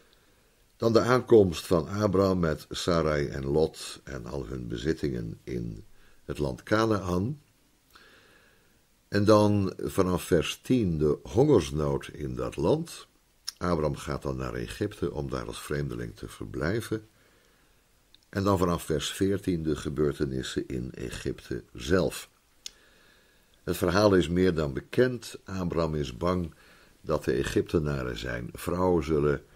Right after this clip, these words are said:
roven en hem zullen doden, zoals blijkbaar de gewoonte is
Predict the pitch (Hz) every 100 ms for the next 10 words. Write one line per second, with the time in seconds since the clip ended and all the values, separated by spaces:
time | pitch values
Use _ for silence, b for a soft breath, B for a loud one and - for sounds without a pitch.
0 | b b b 82 104 120 117 117 117 117
1 | - B B B B B B - 76 76
2 | 73 60 90 82 76 76 73 87 120 117
3 | 107 104 98 - - - 71 67 - 67
4 | 52 60 57 65 62 - 76 95 107 101
5 | 92 82 - -